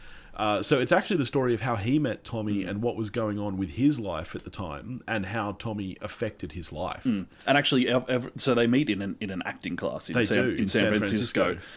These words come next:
Speaker 2: And our introduction to Tommy is him quite literally throwing himself
Speaker 1: Yeah.
Speaker 2: around a stage.
Speaker 1: You've
Speaker 2: It's this
Speaker 1: heard
Speaker 2: kind
Speaker 1: the
Speaker 2: of
Speaker 1: term "chew the scenery." He, it's, I'm s-, at one point, I wouldn't be surprised if he actually put his mouth on some of the set. <laughs> Like,
Speaker 2: Yeah.
Speaker 1: he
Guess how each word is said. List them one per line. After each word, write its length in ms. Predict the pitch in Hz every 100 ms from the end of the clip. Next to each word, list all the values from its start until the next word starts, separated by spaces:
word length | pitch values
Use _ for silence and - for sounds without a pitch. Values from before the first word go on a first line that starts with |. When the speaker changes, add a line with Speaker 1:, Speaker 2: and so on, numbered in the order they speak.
| - - -
Speaker 2:
And 320 | 107 104 104 -
our 140 | 104 117
introduction 600 | 123 113 101 - 113 92
to 80 |
Tommy 480 | 95 - 101 90 85 -
is 200 | 107 -
him 340 | 101 95 92 - - - - -
quite 580 | - - 123 117 117 -
literally 760 | 107 95 104 - 104 87 82 85 - -
throwing 640 | - 98 95 104 107 107
himself 540 | 104 104 101 - 85 104
Speaker 1:
Yeah. 500 | 110 104 104 104 87
Speaker 2:
around 340 | 92 87 90 -
a 60 |
stage. 460 | - - 87 76 156
Speaker 1:
You've 100 | 143
Speaker 2:
It's 80 | 127
this 120 | 156
Speaker 1:
heard 80 | 170
Speaker 2:
kind 180 | 143 151
Speaker 1:
the 100 | 156
Speaker 2:
of 60 |
Speaker 1:
term 120 | 143
"chew 260 | 135 - 143
the 100 | 131
scenery." 500 | - 123 131 113 92
He, 500 | 101 139 131 117 120 - -
it's, 280 | 123 151 147
I'm 120 | 151
s-, 200 | 143 - 139 - -
at 140 | 143
one 220 | 151 180
point, 180 | 165 147
I 40 |
wouldn't 240 | 135 143 139
be 80 | 117
surprised 420 | 107 110 139 98
if 60 | 95
he 140 | 95
actually 360 | - 110 - 98
put 160 | - 110
his 180 | 107
mouth 320 | 104 120 92 -
on 180 | 123 107
some 240 | 113 101
of 80 | 95
the 80 | 101
set. 240 | 120 -
<laughs> 80 | -
Like, 240 | 494 - -
Speaker 2:
Yeah. 60 |
Speaker 1:
he 320 | 185 294 -